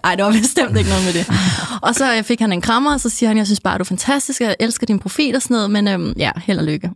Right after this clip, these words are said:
Speaker 1: Og det var bare sådan, det var virkelig, virkelig, virkelig sjovt at møde, altså, virkeligheden bag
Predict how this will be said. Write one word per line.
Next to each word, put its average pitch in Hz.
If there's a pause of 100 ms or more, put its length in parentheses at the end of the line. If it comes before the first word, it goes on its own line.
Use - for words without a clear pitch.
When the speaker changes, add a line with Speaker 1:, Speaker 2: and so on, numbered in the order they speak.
Speaker 1:
Og 262
det 285
var 277
bare 262
sådan, 247 (720)
det 262
var 247 (180)
virkelig, 277
virkelig, 220
virkelig 214
sjovt -
at 214
møde, 220 (560)
altså, 226
virkeligheden 214 (100)
bag 180